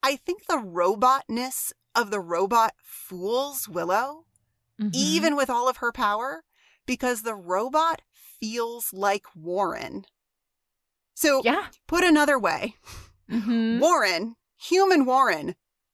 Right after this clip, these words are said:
Speaker 1: feels like a robot on an energetic level.
Speaker 2: Well, yeah, to have that lack of empathy.
Speaker 1: Yeah.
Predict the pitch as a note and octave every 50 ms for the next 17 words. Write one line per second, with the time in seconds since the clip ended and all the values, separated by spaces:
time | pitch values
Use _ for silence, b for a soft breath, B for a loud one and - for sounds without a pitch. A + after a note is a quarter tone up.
0 | _ _ _ _ _ - - - D4+ D#4 F4 F4 F4+ F#4 F4 C4+ D#4+ D4+ C#4+ C#4+
1 | - B3 A#3 A3+ B3+ B3+ C4 B3 F3 F#3+ F#3+ D#3+ - - - - - A3+ A3 A3
2 | A3 G#3+ G#3+ - G#3+ A3+ G#3+ A3 G#3+ E3+ G3+ G3 F#3 F#3 - - F#3 F3 D3 C3+
3 | - - - F3+ - _ _ _ _ _ _ _ _ _ _ _ B B B B
4 | B B A3 D#4+ F4 G4 G4+ G4 E4 - _ _ _ - B3+ C#4+ G#4+ B4+ C5+ A#4+
5 | G3+ E3 E3 - - A3 - C#4 D#4 F4+ D#4+ C#4 C#4+ D4+ D#4 - G#3 G#3 G#3+ G#3+
6 | A3 B3+ - - A3 F#3 F#3 - F3+ F3+ - - - - F4+ G#4 A4 - _ _
7 | _ _ _ - E4 A4+ C5 A4+ - - F3